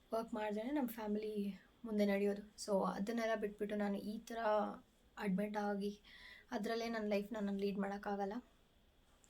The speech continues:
So, actually ನನಗೆ ಹಾಸ್ಪಿಟಲ್ ಅದೆಲ್ಲ ಮುಗಿದು,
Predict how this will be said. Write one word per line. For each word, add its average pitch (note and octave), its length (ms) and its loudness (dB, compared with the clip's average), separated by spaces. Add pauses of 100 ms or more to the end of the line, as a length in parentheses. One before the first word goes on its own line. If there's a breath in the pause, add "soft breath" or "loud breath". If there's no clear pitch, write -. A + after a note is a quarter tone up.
(160)
So, - 140 -4 (160)
actually C#4+ 280 0
ನನಗೆ B3+ 340 2
ಹಾಸ್ಪಿಟಲ್ B3+ 760 -2
ಅದೆಲ್ಲ A#3+ 400 2
ಮುಗಿದು, A3+ 400 2